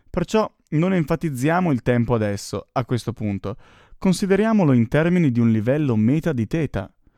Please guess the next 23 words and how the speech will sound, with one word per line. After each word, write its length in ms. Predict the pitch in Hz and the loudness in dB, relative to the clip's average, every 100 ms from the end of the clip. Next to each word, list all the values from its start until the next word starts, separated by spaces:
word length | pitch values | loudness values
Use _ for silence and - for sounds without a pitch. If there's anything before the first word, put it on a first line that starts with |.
| _ _ _ | _ _ _
Ciò 220 | - 214 | -4 -2
dunque 440 | 143 131 185 170 127 | -2 0 2 2 0
significa 560 | - 127 165 123 117 | 2 0 0 -4 -4
che, 260 | - 117 - - _ - | -2 -2 -4 -8 _ -6
nel 220 | 113 110 | -4 0
processing, 720 | 147 143 - 113 - 139 143 - _ _ _ _ | 0 0 -2 -8 -4 -4 -4 -12 _ _ _ _
per 200 | 165 208 | -2 0
ripristinare 800 | 185 - 143 - 120 139 160 127 | 0 -2 -4 0 0 2 0 -2
l'autodeterminazione, 1500 | 110 147 170 - 123 110 131 131 120 110 - 143 110 104 113 - _ _ | 0 -2 -4 -4 -4 -2 0 2 2 -2 -4 -4 -2 -4 -8 -12 _ _
state 540 | - - 202 214 147 | -20 -4 -2 0 -2
compiendo 680 | - 131 113 - 156 202 202 | 0 0 0 0 -2 0 2
il 120 | 147 | 0
vostro 400 | 113 151 165 143 | 0 -2 -2 -6
più 160 | - 117 | -4 -6
strenuo 420 | - - 160 190 | -4 -4 -2 -2
tentativo, 640 | 151 123 113 170 143 107 - - - - | -2 -2 -2 -2 -4 -4 -10 -18 -20 -16
e 100 | - | -4
in 60 | 196 | -2
effetti 520 | 175 220 - 135 - | 0 -2 -2 -4 -2
il 120 | 131 | -2
vostro 360 | 139 151 - 147 | 0 0 0 0
unico 300 | 196 143 113 | 2 0 -2
tentativo, 580 | 117 113 110 143 110 | -2 -2 -4 -4 -4